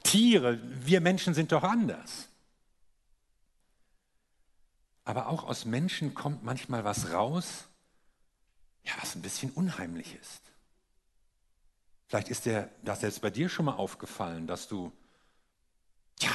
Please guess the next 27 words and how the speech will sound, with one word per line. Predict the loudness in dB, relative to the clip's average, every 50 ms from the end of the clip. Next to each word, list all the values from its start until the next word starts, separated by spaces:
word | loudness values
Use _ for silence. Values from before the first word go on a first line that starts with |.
| -2 -4 -8
plötzlich | -4 -4 -4 -2 -2 -6 -6 -6 -6 -8
explodierst | -8 -8 -8 -8 -8 -8 -8 -6 -6 -4 -4 -4 -4 -6 -6 -8 -8
oder | -8 -6 -4
irgendwas | -4 -4 -2 -4 -4 -6 -8
passiert. | -10 -12 -12 -10 -10 -10 -10 -12 -16 _ _ _ _ _ _ _ _ _ _ _ _ _ _ _ _ _ _ _ _ _ _ _ _ _ _ -16 -14 -14 -12 -12 -14 -14 -16 -12 -8
Ich | -6 -4 0 2
war | 2 2 4
mal | 4 4 4 4
in | 2 0 0 -2 -2
Kumasi, | -2 0 2 4 4 6 4 4 2 0 -4 -6 -8 -8 -12 -16 _ -4
einer | -4 -2 -2 -2 -4
Stadt | -2 0 0 0 0 -2
in | -4 -2 0
Ghana. | 2 2 2 2 0 -2 -4 -6 -8 -14 -18 -20 -20 -20 -18 -20 -14 -4
Und | -4 0 2
dort | 2 2 2 0
gibt | -2 0 2 0
es | 0 2
ein | 2 2 4 4
Militärmuseum. | 4 4 2 2 2 0 0 2 2 2 2 0 -2 -2 -2 -2 0 0 0 0 -2 -4 -8 -14 -16 -16 -16 -6 -2
Und | 0 2 4
dort | 4 4 4 2 0 2
lagen | 4 4 6 4 4 4 2
in | 2 2 2
einer | 0 2 2 2 2 2
Vitrine | 0 -2 -2 -4 -4 -2 2 2 4 4 4 4 2 0 -2 -10 -20 -6
Keulen. | _ -2 -2 0 0 0 -2 -2 -4 -8 -12